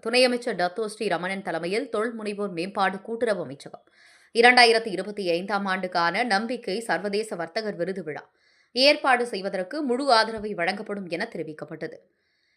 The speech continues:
இந்திய தொழில் முனைவோரின் பங்கை வலுப்படுத்தும் அமைச்சகரின் முயற்சிகளில் ஓர் அங்கமாக இது அமைகிறது. இந்த சரித்திரபூர்வமான ஆதரவு மலேசியாவில் உள்ள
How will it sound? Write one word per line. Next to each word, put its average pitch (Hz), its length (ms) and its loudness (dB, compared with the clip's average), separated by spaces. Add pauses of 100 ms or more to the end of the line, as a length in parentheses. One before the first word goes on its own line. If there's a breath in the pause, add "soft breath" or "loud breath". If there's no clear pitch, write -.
(140)
இந்திய 339 420 4
தொழில் 269 320 2
முனைவோரின் 233 540 0
பங்கை 220 380 0
வலுப்படுத்தும் 233 580 -2
அமைச்சகரின் 202 540 -6
முயற்சிகளில் 202 600 -2 (480)
ஓர் 294 160 8
அங்கமாக 277 520 6 (240)
இது 196 180 -6
அமைகிறது. 156 500 -10 (480)
இந்த 226 200 0
சரித்திரபூர்வமான 233 960 0 (100)
ஆதரவு 208 560 2
மலேசியாவில் 214 760 0
உள்ள 165 140 -8